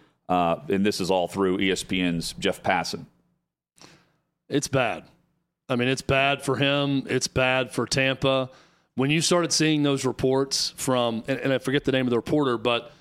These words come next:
Speaker 2: different people who cover Latin America baseball and Major League Baseball, that once the first allegation came out that said this isn't gonna be the last,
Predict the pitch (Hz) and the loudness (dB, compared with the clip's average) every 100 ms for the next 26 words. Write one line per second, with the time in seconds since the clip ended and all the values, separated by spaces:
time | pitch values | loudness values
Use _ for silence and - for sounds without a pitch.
0 | _ _ _ - 170 170 139 160 156 147 | _ _ _ -2 0 0 0 0 0 0
1 | 135 - 143 131 143 131 113 127 139 127 | 0 0 0 2 2 2 0 2 2 2
2 | 123 123 127 131 135 127 - 131 131 - | 2 2 2 0 2 0 0 0 2 0
3 | 139 143 151 151 123 123 123 135 127 135 | 2 2 0 -2 -2 0 2 2 2 0
4 | 131 135 143 - 143 151 151 - - _ | 0 0 0 2 2 0 -4 -16 -20 _
5 | 127 123 147 147 139 143 143 147 143 139 | 0 2 2 2 0 0 2 2 2 2
6 | 143 - 135 139 139 139 117 139 120 135 | 0 0 0 2 2 0 -2 0 2 2
7 | 131 135 123 127 123 127 113 104 113 123 | 2 0 0 0 2 2 2 2 2 2
8 | 139 - | 0 -4